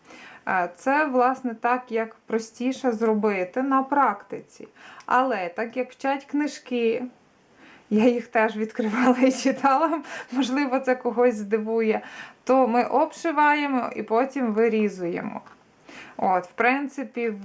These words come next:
в більшості літератури по вирізуванню говориться взагалі про те, що ми відшиваємо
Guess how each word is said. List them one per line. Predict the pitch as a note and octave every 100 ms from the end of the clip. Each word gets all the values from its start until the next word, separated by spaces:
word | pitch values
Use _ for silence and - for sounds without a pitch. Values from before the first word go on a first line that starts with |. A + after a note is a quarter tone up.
| G3
в | G#3 G#3+ G#3 G3+
більшості | G3+ G3 A3+ A#3 - A#3 A3 A#3
літератури | G#3 G#3+ G#3 G#3 G#3 B3 C#4 F4 E4 C4+ -
по | A3+ A3+
вирізуванню | G#3+ G#3+ C4+ D4 C4 C4 A#3+ A3
говориться | G#3 G3+ G#3+ G#3+ G#3+ G3+
взагалі | G3+ G#3 G3+ G3+
про | - F#3+
те, | G3
що | F#3+ -
ми | G3 F#3+
відшиваємо | F#3+ F#3+ - G3+ G3 G3 F#3+ F#3